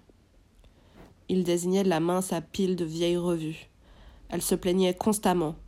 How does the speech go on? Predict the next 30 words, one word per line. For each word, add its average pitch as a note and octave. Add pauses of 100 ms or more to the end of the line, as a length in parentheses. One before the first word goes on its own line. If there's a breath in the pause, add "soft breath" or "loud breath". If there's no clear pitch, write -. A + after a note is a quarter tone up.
Problème E3+
de D#3+
ceci, E3
problème E3+
de D#3+
cela. F3+ (460 soft breath)
Souvenez-vous G#3
des G3+
petites F#3
annonces F#3
dans F3+
la F3
rubrique F3
personnelle. « E3+ (480 loud breath)
Jolie G3+
femme, G#3
intelligente, F#3+
trente-cinq F#3+
ans. G3+ (720 soft breath)
Avec F#3
notre G#3+
méthode, G#3
elle F#3
trouve -
toutes G#3+
un F#3
homme. D3+ (320 soft breath)
Aucune A#3
n'est E3+
oubliée. » D#3